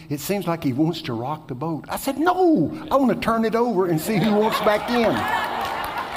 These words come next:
Let's turn it over and see who wants back in." It's, it's not a time to, it's not a time to go, "Well, you know." Okay, here's what I want to do.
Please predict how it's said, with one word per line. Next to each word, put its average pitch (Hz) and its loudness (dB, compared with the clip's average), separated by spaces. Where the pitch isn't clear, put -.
Let's 208 0
turn 247 2
it 233 2
over 226 2
and 147 0
see 208 0
who 180 4
wants 190 2
back 165 -2
in." 180 -2
It's, 113 -4
it's 143 -10
not 175 0
a 175 -6
time 151 -2
to, - -10
it's 127 -4
not 175 -2
a 143 -4
time 127 0
to 110 -2
go, 110 -4
"Well, 120 0
you 120 -2
know." 110 -2
Okay, - -4
here's 170 2
what 165 2
I 156 2
want 151 0
to 107 -4
do. 78 -12